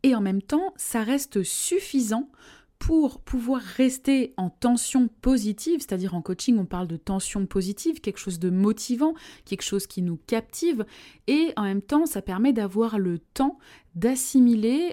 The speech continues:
euh, ce qui va être important pour nous et de se libérer de ce qui ne l'est plus. Donc, un suivi individuel quotidien pendant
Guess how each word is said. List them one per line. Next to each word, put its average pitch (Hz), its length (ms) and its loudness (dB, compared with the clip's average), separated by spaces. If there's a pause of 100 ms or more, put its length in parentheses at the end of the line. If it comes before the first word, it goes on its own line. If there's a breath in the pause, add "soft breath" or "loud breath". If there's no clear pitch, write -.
euh, 185 120 -2
ce - 120 -6
qui - 160 -8
va 208 160 0
être 254 300 -4
important 233 420 -2
pour 190 220 -4
nous 247 240 4 (340 loud breath)
et 240 180 2
de 202 200 0
se 202 240 -2
libérer 220 720 2
de 185 160 0
ce - 180 -6
qui - 220 0
ne 233 120 6
l'est 190 300 -2
plus. - 460 -10 (800 soft breath)
Donc, 269 460 6
un 320 100 6
suivi 285 560 2
individuel 240 600 4
quotidien 208 640 0 (280 soft breath)
pendant 170 340 -2